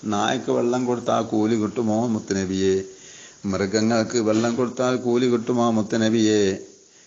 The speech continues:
മൃഗങ്ങളതൊക്കെ പുല്ല് കൊടുത്താൽ വെള്ളം കിട്ടും, കൂലി കിട്ടുമോ മുത്തുനബിയെ?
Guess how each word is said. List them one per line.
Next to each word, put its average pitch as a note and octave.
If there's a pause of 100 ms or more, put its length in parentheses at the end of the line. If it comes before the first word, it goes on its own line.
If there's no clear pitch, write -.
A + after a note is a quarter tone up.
(220)
മൃഗങ്ങളതൊക്കെ A#2
പുല്ല് A2+
കൊടുത്താൽ B2
വെള്ളം A#2
കിട്ടും, A#2
കൂലി A#2
കിട്ടുമോ A#2
മുത്തുനബിയെ? G2